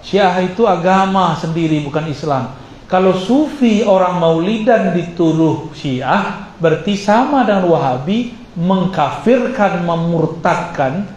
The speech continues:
ulama-ulama sufi. Ini tantangan di luar kita. Itu baru dua tuh, belum lagi liberal, belum lagi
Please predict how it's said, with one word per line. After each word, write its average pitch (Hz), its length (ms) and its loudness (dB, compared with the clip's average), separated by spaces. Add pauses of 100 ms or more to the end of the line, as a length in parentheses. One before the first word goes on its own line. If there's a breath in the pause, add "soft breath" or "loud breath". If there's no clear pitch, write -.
(160)
ulama-ulama 151 1120 0 (320)
sufi. 196 640 -4
Ini 202 240 -4
tantangan 190 480 0
di 214 160 2
luar 226 240 2
kita. 202 320 -4 (1040)
Itu 202 160 -4
baru 190 160 4
dua 226 320 2
tuh, 170 320 0
belum 151 240 0
lagi 160 240 2
liberal, 156 880 2 (1300)
belum 139 240 -4
lagi 151 320 0